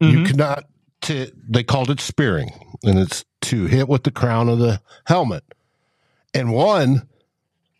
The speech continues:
Speaker 1: not only can it injure the player you're tackling, it can injure you. It can severely cause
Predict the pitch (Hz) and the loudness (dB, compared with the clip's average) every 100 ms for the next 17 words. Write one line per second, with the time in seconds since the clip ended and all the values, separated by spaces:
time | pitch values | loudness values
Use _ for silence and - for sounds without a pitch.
0 | _ _ _ _ - 143 165 165 156 127 | _ _ _ _ 0 2 2 2 2 2
1 | 143 131 139 147 139 131 139 110 - 143 | 2 2 2 2 2 2 0 0 0 0
2 | 127 104 98 - 180 156 123 113 - - | 0 -2 -2 -2 -2 -2 -2 -2 -6 -10
3 | 165 160 156 175 208 175 139 127 110 117 | -8 -6 -4 -2 -2 -2 -2 -4 -2 0
4 | 214 254 - - - _ _ _ _ _ | 0 -2 -4 -12 -20 _ _ _ _ _
5 | _ _ _ _ _ _ 147 127 135 - | _ _ _ _ _ _ -2 2 0 0
6 | 143 135 196 190 180 185 156 139 143 139 | 0 2 2 0 0 0 0 0 0 -2
7 | - | -6